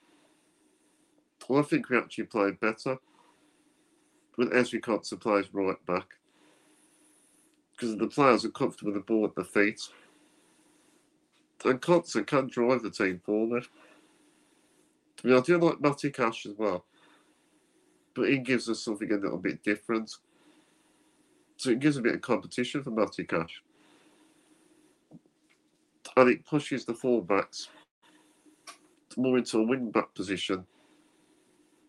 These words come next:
pushing them further forward. And I think Lenglet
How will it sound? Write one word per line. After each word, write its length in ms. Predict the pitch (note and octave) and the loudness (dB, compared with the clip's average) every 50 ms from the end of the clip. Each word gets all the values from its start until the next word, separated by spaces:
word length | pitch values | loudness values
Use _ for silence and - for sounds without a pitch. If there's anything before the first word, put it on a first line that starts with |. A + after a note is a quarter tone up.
| _ - | _ -8
pushing 320 | - D3 C3+ - - A#2 | -4 -4 -4 -2 0 0
them 140 | A2+ G#2+ G#2 | 0 0 0
further 380 | - - B2 A2 G2+ - G#2 | 2 4 6 6 6 6 2
forward. 520 | G2 - A#2+ A2 A2 A2 A2+ A#2+ B2+ B2 - - _ _ _ _ _ _ _ _ _ _ _ _ _ _ _ _ _ _ _ _ _ _ _ _ _ _ _ _ - - - | -6 -2 0 2 2 2 2 2 0 0 -2 -6 _ _ _ _ _ _ _ _ _ _ _ _ _ _ _ _ _ _ _ _ _ _ _ _ _ _ _ _ -8 -2 2
And 220 | - C#3+ C3+ A#2+ | 4 4 4 2
I 40 | B2+ | 0
think 200 | - D#3+ D3+ - | -2 -4 -4 -2
Lenglet 800 | - B2 C3+ C#3 D3 D3 C3+ B2 A#2+ G2+ G2 F#2+ F#2 F#2+ G#2 | -2 0 0 2 0 0 -2 -2 -2 0 0 0 0 -2 -4